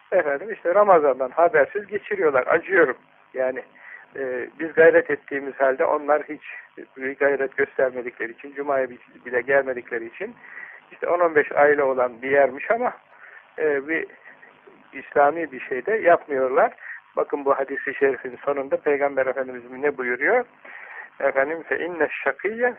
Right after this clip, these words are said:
men harume fihi",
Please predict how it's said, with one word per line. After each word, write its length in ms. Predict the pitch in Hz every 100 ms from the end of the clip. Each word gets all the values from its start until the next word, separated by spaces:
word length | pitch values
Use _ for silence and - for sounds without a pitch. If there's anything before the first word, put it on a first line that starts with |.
| _
men 260 | 147 170 202 - - - - - -
harume 760 | - 160 156 156 139 185 240 - -
fihi", 760 | - 175 160 - 170 214 262